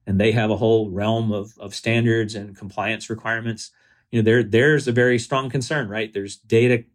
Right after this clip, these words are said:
being passed around that could financially impact someone if it's compromised. So, so they have very high standards about security and, and making sure that information only goes to the proper parties. So all those things are supported by standards, and, and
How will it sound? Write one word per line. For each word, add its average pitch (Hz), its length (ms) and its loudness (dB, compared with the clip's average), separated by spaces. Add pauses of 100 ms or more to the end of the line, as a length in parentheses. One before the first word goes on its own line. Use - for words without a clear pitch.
being 113 280 0
passed 113 360 -4
around 113 460 -2
that 104 280 -6 (420)
could 139 240 2
financially 135 520 -2
impact 156 360 0
someone 95 300 -12
if 104 140 -14
it's 101 120 -8
compromised. 117 600 -12
So, 104 240 -6 (180)
so - 140 0
they - 0 -
have 107 80 4
very 117 220 2
high 120 160 0
standards 117 540 -2
about 104 240 -8
security 107 640 0
and, 92 200 -12
and 95 120 -14
making 104 280 -6
sure 104 160 -2
that 101 120 -6
information 107 520 -10
only 104 160 -16
goes 98 240 -12
to - 80 -20
the 92 100 -16
proper - 400 -6
parties. - 540 -8 (520)
So - 180 -4
all 143 200 2
those 160 220 2
things 139 260 2
are 117 60 0
supported 131 480 0
by 107 100 -2
standards, 120 680 -2 (600)
and, 107 400 2
and 107 300 -2